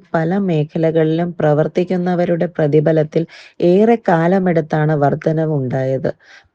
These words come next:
പിന്നണി ഗായകരെ സംബന്ധിച്ചും അങ്ങനെ തന്നെ. ടെക്നോളജി ഇത്രയും വികസിക്കുന്നതിന് മുൻപ് ആകാശവാണിയിലൂടെ നമ്മുടെ നിത്യജീവിതത്തിലെ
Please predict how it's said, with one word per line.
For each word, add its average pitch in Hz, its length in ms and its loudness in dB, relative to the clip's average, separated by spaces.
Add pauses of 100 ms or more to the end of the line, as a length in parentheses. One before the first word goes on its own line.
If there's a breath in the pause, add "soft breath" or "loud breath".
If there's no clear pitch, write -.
പിന്നണി 226 460 4
ഗായകരെ 214 600 4
സംബന്ധിച്ചും 170 760 -2 (100)
അങ്ങനെ 139 360 -2
തന്നെ. - 340 -6 (360 soft breath)
ടെക്നോളജി 254 680 -2
ഇത്രയും 202 440 -2
വികസിക്കുന്നതിന് 180 840 0
മുൻപ് 127 440 0 (420 loud breath)
ആകാശവാണിയിലൂടെ 208 1300 0
നമ്മുടെ 165 540 2
നിത്യജീവിതത്തിലെ 185 1080 0